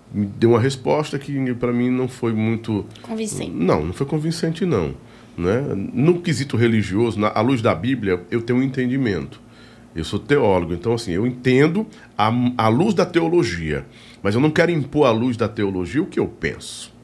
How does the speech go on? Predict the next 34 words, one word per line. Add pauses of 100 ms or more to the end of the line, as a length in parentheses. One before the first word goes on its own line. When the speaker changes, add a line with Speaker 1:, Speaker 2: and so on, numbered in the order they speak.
Speaker 2:
Uhum.
Speaker 1:
né? (300)
Mas
também
acho
que
alguém
que
não
entende (340)
à
luz
da
teologia (240)
pode
tentar
contrariar
e
distorcer
isso (180)
e
fazer
com
que
a
Bíblia
se
encaixe
nele.
A
Bíblia
não
vai
encaixar,